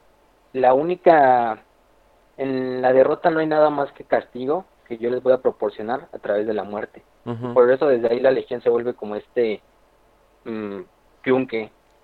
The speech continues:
Speaker 1: y este martillo al mismo tiempo, porque son totalmente brutales en la guerra, o sea, están especializados tanto en el asedio como en
Speaker 2: Ujú.
Speaker 1: las armas pesadas.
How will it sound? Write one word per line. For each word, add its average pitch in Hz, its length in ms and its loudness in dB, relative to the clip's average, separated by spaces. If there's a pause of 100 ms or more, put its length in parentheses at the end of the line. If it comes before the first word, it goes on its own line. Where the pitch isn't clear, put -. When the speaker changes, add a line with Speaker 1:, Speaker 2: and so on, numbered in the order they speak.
(180)
Speaker 1:
y 123 100 -8
este 117 160 -6
martillo 117 400 -4
al 120 80 -2
mismo 117 200 -8
tiempo, 113 440 -8 (680)
porque 131 260 -2
son 135 120 -4
totalmente 135 1160 2
brutales 120 560 0
en 107 60 -8
la 98 100 -8
guerra, 107 280 0
o 95 60 -8
sea, 101 240 -8 (380)
están 135 160 -4
especializados 127 520 -2
tanto 120 220 -8
en 107 80 -10
el 101 100 -2
asedio 139 480 0 (400)
como 107 180 -6
en 107 60 -6
Speaker 2:
Ujú. - 40 -6
Speaker 1:
las 98 120 -6
armas 123 280 -4
pesadas. 123 460 -2